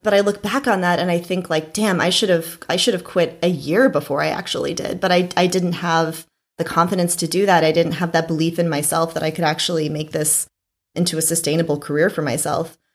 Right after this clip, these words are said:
Any decision you make isn't the end all be all. And if it does turn out to be a wrong decision, like, there's always,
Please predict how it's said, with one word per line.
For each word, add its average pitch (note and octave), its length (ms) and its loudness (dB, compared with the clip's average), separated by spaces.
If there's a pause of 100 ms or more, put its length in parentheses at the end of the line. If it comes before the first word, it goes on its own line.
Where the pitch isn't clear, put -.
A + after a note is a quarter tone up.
(640)
Any A#3+ 240 2
decision F#3 420 0
you E3 120 0
make E3 300 0
isn't F3 300 -2
the E3 140 -4
end E3 220 0
all D3 160 0
be D#3+ 200 -2
all. A#2 300 -2 (320)
And A3 120 4
if A3 100 4
it G3+ 80 2
does B3 260 4
turn G3+ 160 -2
out F3+ 160 0
to - 60 -10
be F3+ 120 -2
a E3+ 40 4
wrong E3 280 0
decision, F3 580 0
like, D#3+ 180 -4
there's D#3+ 220 -4
always, E3 640 2